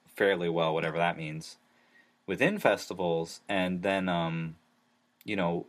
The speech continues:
the movies I was making, and even the movies, like, I wanna make and, and have made recently, like, they weren't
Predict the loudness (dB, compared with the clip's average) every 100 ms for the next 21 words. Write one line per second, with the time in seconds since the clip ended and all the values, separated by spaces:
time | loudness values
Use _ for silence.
0 | -12 -16 -2 0 2 0 0 -2 2 4
1 | 4 2 -4 -2 -2 -2 -6 -4 -4 -4
2 | -4 -2 -2 0 0 0 0 0 2 0
3 | 0 -2 -2 -4 -6 -10 -10 -10 -10 -10
4 | -6 -4 -4 -2 -4 -2 -4 -4 -6 -6
5 | -4 -6 -6 -8 -20 _ _ _ _ _
6 | _ _ _ _ -6 2 2 4 2 4
7 | 2 0